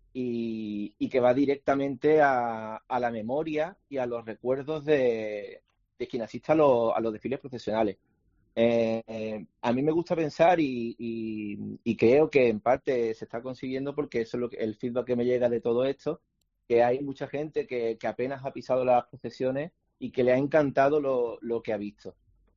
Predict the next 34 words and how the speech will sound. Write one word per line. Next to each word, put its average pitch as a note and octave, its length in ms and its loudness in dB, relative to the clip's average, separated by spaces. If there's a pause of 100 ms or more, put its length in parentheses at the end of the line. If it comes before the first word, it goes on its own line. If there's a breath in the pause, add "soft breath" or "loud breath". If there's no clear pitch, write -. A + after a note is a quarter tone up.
Eso C#3 880 0
refleja, C#3 400 -10
pues, - 160 -10
que, G#2+ 360 -8
pues, F#2+ 180 -8
que, F#2+ 120 -16
como F#2+ 200 -6
digo, G#2 240 4
hay B2 180 2
una A2 160 -2
Semana A2+ 360 -2
Santa A#2 520 0 (180)
que F#2+ 120 -2
va G2 100 0
en G#2+ 80 -4
paralelo A2+ 420 2
a A2 40 0
la G2+ 100 -4
de G#2+ 80 -4
la A#2 80 -4
fe D#3 240 -6 (600)
y B2+ 160 -4
que, G2 1080 0 (140)
y A2 80 -12
que A2 100 2
va G#2+ 160 4
muy C3 280 2
unida C#3 380 4
a E3+ 60 4
lo D#3+ 100 0
que - 80 -10
somos B2 240 -8
como B2 220 -8
malagueños D3 640 -4